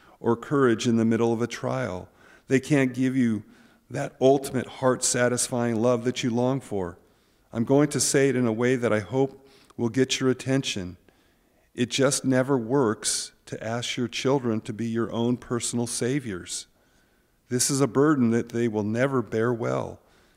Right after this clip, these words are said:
and it will introduce trouble and struggle into your relationship with them. Jesus is your life, and this frees you and your children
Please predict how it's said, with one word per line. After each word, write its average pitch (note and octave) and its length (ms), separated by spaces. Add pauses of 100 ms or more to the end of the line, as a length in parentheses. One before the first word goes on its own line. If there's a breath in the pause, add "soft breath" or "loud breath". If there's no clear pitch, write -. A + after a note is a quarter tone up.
(300 soft breath)
and B2+ 200
it - 20
will A#2+ 220
introduce B2+ 500
trouble C3 540
and G#2 160
struggle B2 480
into A#2 340
your A2 160
relationship G#2+ 800
with G2 160
them. F#2 300 (720 soft breath)
Jesus C3 640 (100)
is G#2+ 240
your G#2 140
life, G2 600 (600 soft breath)
and A#2+ 220
this C#3+ 220
frees C#3+ 520
you G2+ 360 (280 soft breath)
and C#3+ 360
your B2+ 160
children G#2 720